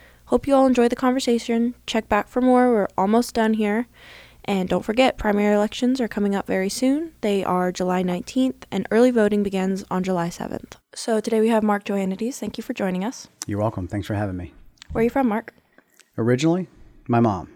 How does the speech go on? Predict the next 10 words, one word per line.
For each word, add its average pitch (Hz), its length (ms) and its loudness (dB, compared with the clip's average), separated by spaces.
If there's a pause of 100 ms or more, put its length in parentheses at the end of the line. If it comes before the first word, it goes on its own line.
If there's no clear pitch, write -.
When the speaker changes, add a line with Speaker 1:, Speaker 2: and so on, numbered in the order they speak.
(140)
Speaker 2:
but 107 120 -2
<laughs> 220 600 -2
Middletown. 104 540 0 (300)
Speaker 1:
Middle- 202 180 -2
Speaker 2:
Middletown, 180 240 -10
yep. 202 160 -10 (120)
Speaker 1:
You 226 120 0
grew 220 140 6
up 208 160 2
here? 233 260 -2